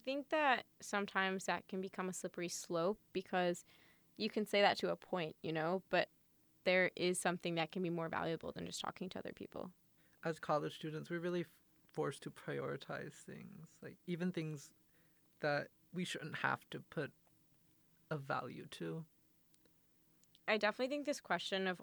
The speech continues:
Speaker 1: old and new friends really comes down to how we evaluate how we spend our time.
Speaker 2: That's very true. A while ago, you mentioned that you've had some really important bonding experiences that defined your relationships here.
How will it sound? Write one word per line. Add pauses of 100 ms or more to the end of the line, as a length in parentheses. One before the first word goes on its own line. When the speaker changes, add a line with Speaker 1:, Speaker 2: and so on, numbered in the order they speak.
Speaker 1:
old
and
new
friends
really
comes
down
to (160)
how
we
evaluate
how
we
spend
our
time. (680)
Speaker 2:
That's
very
true. (1040)
A
while
ago,
you
mentioned
that
you've
had
some
really
important (120)
bonding
experiences
that
defined
your
relationships
here.